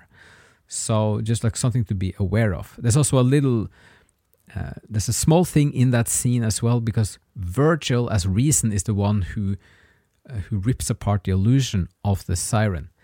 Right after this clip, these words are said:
But there's also a little thing that there's a saintly figure in the picture that Virgil has to look at while he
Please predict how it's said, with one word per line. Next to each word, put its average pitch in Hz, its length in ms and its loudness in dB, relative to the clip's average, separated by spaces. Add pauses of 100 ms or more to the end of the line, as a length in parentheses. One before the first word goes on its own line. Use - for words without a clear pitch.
(500)
But 110 140 -6
there's 123 180 -2
also 135 280 -2
a 131 140 0
little 165 240 2
thing 127 160 2
that 113 160 0
there's 113 200 -2
a 110 40 0
saintly 131 520 0
figure 131 420 -4
in 101 200 -2
the 101 80 -4
picture 143 540 -4 (540)
that 107 340 -2 (460)
Virgil 117 640 -2
has 98 280 -4
to 101 280 -6
look 107 360 -2
at 80 300 -6 (260)
while 110 380 0
he 101 460 -6